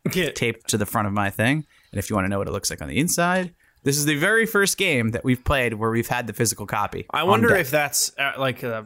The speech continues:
Speaker 1: the first printing or whatever they call it had that. So for the people that can't
Speaker 2: First
Speaker 1: see,
Speaker 2: edition?
Speaker 1: it has, like, the album art, we'll call it, on the C D.
Speaker 2: Yeah.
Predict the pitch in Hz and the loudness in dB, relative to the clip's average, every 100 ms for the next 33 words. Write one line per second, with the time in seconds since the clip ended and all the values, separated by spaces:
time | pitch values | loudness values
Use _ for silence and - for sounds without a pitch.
0 | - 123 - 151 127 - 151 135 127 107 | -8 -8 0 0 0 -2 -2 -2 -2 -6
1 | 98 110 113 113 110 107 117 110 107 - | -8 -4 -2 -2 -6 -4 -2 0 -2 -4
2 | - 117 110 110 - 110 104 - - _ | -4 -2 -2 -4 -4 -4 -4 -8 -20 _
3 | - 165 156 120 170 139 170 151 127 123 | 0 2 4 2 0 0 0 2 0 0
4 | 135 117 117 123 - 113 135 135 127 - | -2 0 2 4 4 4 4 2 0 -2
5 | 123 - 117 123 117 113 113 110 - _ | -8 -4 -4 -2 -6 -4 -2 -2 -4 _
6 | - 120 - 110 104 - _ - _ 135 | -8 -6 -2 -4 -4 -8 _ -20 _ 2
7 | 131 123 117 113 - 113 82 104 | 2 2 0 -2 -2 0 0 0